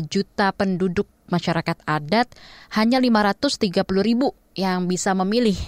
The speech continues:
dalam pemilu. Ini karena masih ada kendala dalam pendataan masyarakat adat sebagai pemilih.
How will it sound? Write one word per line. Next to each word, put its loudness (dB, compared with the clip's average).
dalam 0
pemilu. -2
Ini 4
karena 2
masih 0
ada 0
kendala 0
dalam 0
pendataan -2
masyarakat 0
adat 2
sebagai -2
pemilih. -4